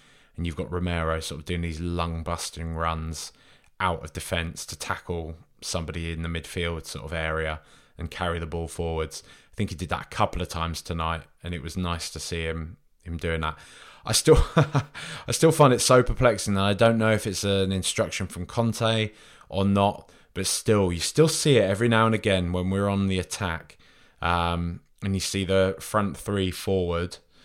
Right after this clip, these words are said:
and then you'll just see Romero up there as <laughs> well, floating, sort of ghosting into the box. Um, I don't think I've ever seen him really do anything sort of useful when he's gotten into that position either. So, I don't know, whatever.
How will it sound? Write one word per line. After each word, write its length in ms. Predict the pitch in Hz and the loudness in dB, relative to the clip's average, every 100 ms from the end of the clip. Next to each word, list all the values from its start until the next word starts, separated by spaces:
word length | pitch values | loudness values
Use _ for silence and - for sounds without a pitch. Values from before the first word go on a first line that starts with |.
| - - _ _ _ _ _ _ _ _ | -20 -20 _ _ _ _ _ _ _ _
and 140 | 117 131 | 2 6
then 120 | 131 | 8
you'll 100 | 135 | 6
just 200 | 135 127 | 6 4
see 120 | 143 | 6
Romero 560 | 135 135 139 147 110 95 | 6 8 8 8 8 6
up 200 | 90 85 | 2 0
there 220 | 92 92 | 0 2
as 140 | 92 - | 0 -2
<laughs> 420 | - - - 107 | 0 0 0 -2
well, 260 | 120 107 131 | -2 0 0
floating, 680 | - - 131 123 107 101 95 - - - | 0 4 6 8 6 2 -2 -10 -20 -6
sort 200 | - 110 | 0 0
of 80 | 95 | 6
ghosting 500 | 117 113 - 107 101 | 8 8 6 2 2
into 260 | 95 90 | 2 0
the 100 | 98 | -2
box. 580 | 87 101 90 - - - - - _ _ - | 2 2 2 -4 -10 -10 -14 -20 _ _ -2
Um, 640 | 87 87 87 90 90 85 - _ _ _ _ _ _ _ _ _ _ - _ _ _ | 0 2 2 0 -2 -4 -10 _ _ _ _ _ _ _ _ _ _ -20 _ _ _
I 80 | 82 | -10
don't 180 | 107 110 | -4 -2
think 120 | 113 | 2
I've 100 | 104 | 4
ever 180 | 104 95 | 4 2
seen 280 | - 101 | 0 2
him 160 | 95 95 | 2 2
really 200 | 95 92 | 2 0
do 160 | 82 95 | 2 2
anything 420 | 92 - 90 87 | 2 -2 -2 -4
sort 180 | - 82 | -6 -6
of 80 | |
useful 560 | 87 95 90 - 85 80 | -2 -2 -2 -4 -6 -6
when 140 | 82 | -4
he's 180 | 85 76 | -6 -8
gotten 240 | - 71 85 | -10 -8 -6
into 200 | 80 80 | -6 -6
that 180 | 76 | -6
position 420 | 73 80 80 - 85 | -6 -8 -8 -8 -6
either. 260 | 82 73 | -6 -10
So, 340 | 78 - 80 78 - - - - - _ - | -10 -6 -6 -6 -14 -20 -20 -20 -20 _ -10
I 100 | - | -6
don't 140 | 87 | -2
know, 160 | 80 80 | -2 -2
whatever. 400 | 80 80 80 | -2 -2 -4